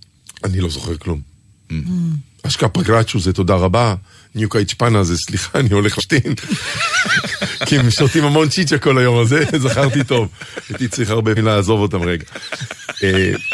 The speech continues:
Speaker 1: אבל השמות של הצמחים זה הכל בקיצ'ואה, וכל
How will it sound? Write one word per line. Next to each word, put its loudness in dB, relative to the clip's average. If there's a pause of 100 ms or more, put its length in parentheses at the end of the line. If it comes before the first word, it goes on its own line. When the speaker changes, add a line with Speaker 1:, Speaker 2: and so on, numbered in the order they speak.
(840)
Speaker 1:
אבל 4
השמות 2
של 2
הצמחים -2
זה 2
הכל 0
בקיצ'ואה, -2
וכל -2